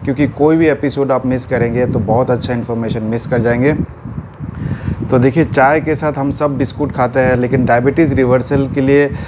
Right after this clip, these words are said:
आपको बिस्किट वगैरह, रस्क वगैरह, ये सारे चीज़ बंद करने पड़ेंगे। लेकिन कुछ ना कुछ तो खाना है, snacks हमें कुछ ना कुछ चाहिए। तो आज मेरे पास कुछ और snack है, आप देखिए, ये है sunflower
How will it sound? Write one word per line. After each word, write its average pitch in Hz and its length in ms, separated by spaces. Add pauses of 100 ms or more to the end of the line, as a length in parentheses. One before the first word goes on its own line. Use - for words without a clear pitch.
(220)
आपको 117 300
बिस्किट 127 500
वगैरह, 123 460
रस्क 127 300
वगैरह, 117 320
ये 117 180
सारे 143 280
चीज़ 127 240
बंद 120 260
करने 120 240
पड़ेंगे। 107 420 (360)
लेकिन 131 240
कुछ 143 240
ना 151 120
कुछ 143 240
तो 143 80
खाना 123 320
है, 123 200
snacks 131 480
हमें 120 200
कुछ 120 200
ना 120 100
कुछ 110 180
चाहिए। 117 340 (460)
तो 135 60
आज 131 340
मेरे 135 260
पास 135 380 (340)
कुछ 117 200
और 120 260
snack - 360
है, 123 160
आप 110 120
देखिए, 104 340 (1120)
ये 131 160
है 139 160
sunflower 135 760